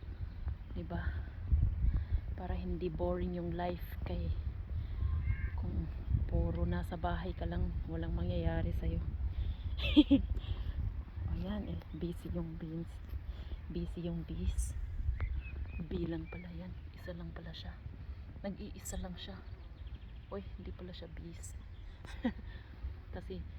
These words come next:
yung bees kasi may ano siya, tatlong, ano pa siya? Hindi siya bees. So, let's go home na.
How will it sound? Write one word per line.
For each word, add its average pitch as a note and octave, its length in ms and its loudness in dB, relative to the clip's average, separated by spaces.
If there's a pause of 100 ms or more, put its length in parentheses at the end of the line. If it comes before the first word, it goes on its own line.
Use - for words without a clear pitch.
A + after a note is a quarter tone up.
(120)
yung G#3 160 -2
bees G#3 260 -4
kasi - 300 2
may F3 180 -2
ano F3 160 0
siya, F3 220 -2
tatlong, F3 460 -2 (1040)
ano - 100 -6
pa - 100 -8
siya? - 180 -6 (600)
Hindi E3 160 -6
siya D#3+ 220 -6
bees. - 240 -8 (1900)
So, F3+ 80 -2 (4000)
let's D#3+ 280 -2
go E3+ 160 2
home F3 300 2
na. F#3 160 0